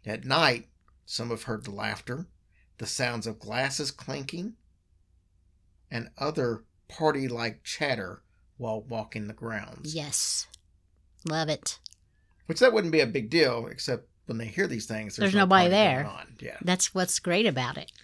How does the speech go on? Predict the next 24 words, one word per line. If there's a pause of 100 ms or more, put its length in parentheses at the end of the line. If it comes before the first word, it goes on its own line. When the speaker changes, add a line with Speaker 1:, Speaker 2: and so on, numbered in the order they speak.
(760)
Speaker 1:
Who
would
be
haunting
the
Biltmore,
you
may
ask? (500)
Some
think
that
it's
George's
wife,
Edith, (420)
and
maybe (540)
she
likes
to
wander
the
halls